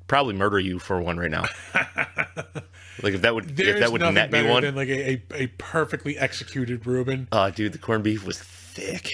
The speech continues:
Speaker 1: Like, it
Speaker 2: I,
Speaker 1: wasn't
Speaker 2: I've
Speaker 1: that
Speaker 2: had some, I've had some shitty ones in my day.
Speaker 1: Yeah, it,
Speaker 2: Like
Speaker 1: it, this wasn't, like, the deli cut. This, they cut this right off the fucking roast.
Speaker 2: Oh, man.
Speaker 1: Yeah.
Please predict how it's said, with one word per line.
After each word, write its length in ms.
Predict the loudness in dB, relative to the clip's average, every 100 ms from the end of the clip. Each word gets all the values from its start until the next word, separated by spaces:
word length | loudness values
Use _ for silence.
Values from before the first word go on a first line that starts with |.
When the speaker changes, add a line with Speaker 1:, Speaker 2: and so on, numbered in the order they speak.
| -6 2
Speaker 1:
Like, 220 | 2 2
it 140 | 2 4
Speaker 2:
I, 100 | 6
Speaker 1:
wasn't 200 | 4 4
Speaker 2:
I've 20 | 2
Speaker 1:
that 20 |
Speaker 2:
had 160 | 2 -6
some, 140 | -6
I've 120 | -2
had 120 | -2 -4
some 120 | -4
shitty 260 | -2 0
ones 200 | -2 -6
in 60 | -8
my 140 | -8
day. 160 | -8 2
Speaker 1:
Yeah, 300 | 6 6 4
it, 100 | 0
Speaker 2:
Like 100 | 4
Speaker 1:
it, 140 | 4 4
this 180 | 2
wasn't, 260 | 2 2 2
like, 180 | 2 0
the 60 |
deli 300 | 0 2 2
cut. 380 | 2 2 2 2
This, 180 | -2 -4
they 280 | -2 0 0
cut 260 | 0 0
this 220 | 0 0 2
right 260 | 2 4
off 180 | 2 0
the 60 | -2
fucking 320 | -2 -2 -4
roast. 380 | -4 -6 -6 -8
Speaker 2:
Oh, 380 | -8 -8 -10 -12
man. 520 | -12 -10 -8 -8 0
Speaker 1:
Yeah. 280 | 2 2